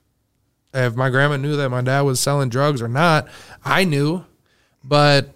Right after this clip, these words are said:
I was also taught, like, family business is family business. We don't talk about this outside the house. And so to see those things and to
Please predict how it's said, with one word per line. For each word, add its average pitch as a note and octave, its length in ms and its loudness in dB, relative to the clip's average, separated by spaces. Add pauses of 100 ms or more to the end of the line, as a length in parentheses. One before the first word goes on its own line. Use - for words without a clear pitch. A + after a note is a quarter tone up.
(100)
I C#3+ 120 0
was C#3 160 2
also C#3 280 2
taught, C#3+ 320 2
like, B2+ 300 -2
family C#3 320 0
business D3 340 2
is B2 120 -2
family C3 240 0
business. C#3 300 -2
We C3+ 100 2
don't C3+ 160 2
talk D#3+ 200 2
about B2 260 -6
this - 180 -6
outside G#2+ 380 -4
the B2 80 -8
house. G#2+ 480 -10 (680)
And C3 240 0
so C3+ 600 2 (520)
to C3 100 -2
see E3+ 260 4
those D3 300 4
things A#2+ 600 -2
and C3 460 0
to A#2+ 680 0